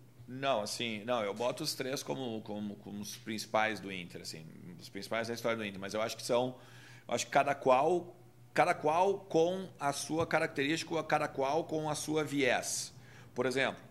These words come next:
eh, o Falcão é o nosso conceito de academia do povo, né? O Falcão é o cara da base, o Falcão é o cara, eh, da técnica, né? O Falcão é aquele cara de, eh,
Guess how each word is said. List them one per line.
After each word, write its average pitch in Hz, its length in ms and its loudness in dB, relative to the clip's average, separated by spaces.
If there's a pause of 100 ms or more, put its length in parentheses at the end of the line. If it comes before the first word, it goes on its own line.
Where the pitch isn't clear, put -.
(500)
eh, 104 420 2 (480)
o 120 80 -4
Falcão 143 760 2 (120)
é 131 360 4 (200)
o 139 180 0
nosso 147 420 -2
conceito 151 680 -2
de 131 160 2
academia 143 720 0
do 160 100 -6
povo, 104 480 0 (260)
né? 113 320 -2 (460)
O - 60 -14
Falcão 123 500 0
é 123 60 0
o 127 60 0
cara 120 200 2
da 107 120 0
base, 104 580 2
o 95 60 -8
Falcão 110 560 0
é 113 40 2
o 113 60 2
cara, 120 500 6 (240)
eh, 113 320 4 (100)
da 110 180 4
técnica, 101 840 -4
né? 98 120 -4
O 113 80 2
Falcão 117 420 0
é 120 60 2
aquele 123 200 -2
cara 123 280 2
de, 123 260 -4 (260)
eh, 117 200 4